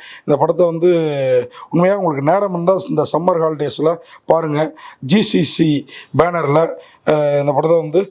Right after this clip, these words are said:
உலகமெங்கும் இந்த நான் சொன்ன மாதிரி கிருத்திகா காந்தி தான் தயாரித்து வெளியிட்டிருக்கிறாங்க. இந்த படத்தை சிவானி ஸ்டுடியோஸ் ரிலீஸ் பண்ணியிருக்காங்க, தியேட்ரிக்கல் ரிலீஸ். உண்மையா கீனோ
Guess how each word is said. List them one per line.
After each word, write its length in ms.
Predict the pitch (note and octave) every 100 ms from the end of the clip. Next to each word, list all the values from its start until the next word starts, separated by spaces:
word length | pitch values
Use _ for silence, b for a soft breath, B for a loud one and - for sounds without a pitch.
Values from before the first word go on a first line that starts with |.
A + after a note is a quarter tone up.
| b b
உலகமெங்கும் 580 | - F3+ F#3 F3+ F#3+ G3
இந்த 120 | F3
நான் 200 | E3 D3
சொன்ன 120 | D#3+
மாதிரி 240 | E3 F3 E3+ D3+ C#3 C3
கிருத்திகா 460 | - F3 G3 F#3 D#3+
காந்தி 260 | D#3+ D3
தான் 240 | D3 F3+ D3+ - B B
தயாரித்து 600 | - E3+ F#3 E3+ - - - - - -
வெளியிட்டிருக்கிறாங்க. 720 | E3 E3+ D3 C#3+ D3 D3 D3 F3 - B
இந்த 140 | B D3
படத்தை 200 | C#3 F#3
சிவானி 440 | F3 F#3+ A3 A3
ஸ்டுடியோஸ் 540 | F#3 - D#3+ D#3 G#3 - - B B
ரிலீஸ் 300 | D#3+ A3 -
பண்ணியிருக்காங்க, 440 | D#3 C#3+ C3+ C3
தியேட்ரிக்கல் 500 | B2 E3 D#3 C#3 C#3
ரிலீஸ். 360 | B2 B2 B2 - G#3 G#3 B B
உண்மையா 300 | - D3+ D#3+ E3 B2+ - B B
கீனோ 320 | - G#3 F#3+